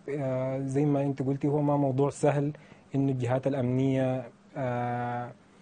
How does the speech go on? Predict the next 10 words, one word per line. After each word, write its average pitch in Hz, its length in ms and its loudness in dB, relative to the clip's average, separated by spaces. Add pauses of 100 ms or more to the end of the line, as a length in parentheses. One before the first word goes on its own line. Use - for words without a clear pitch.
(1040)
آه، 123 240 0
توافق 139 640 4
على 120 220 4
تصوير 131 460 0
وإنجاز 127 440 2
مثل 120 220 -2
هذا 120 220 2
الفيلم. 123 440 0
لكن، 180 440 2 (340)
آه، 135 480 0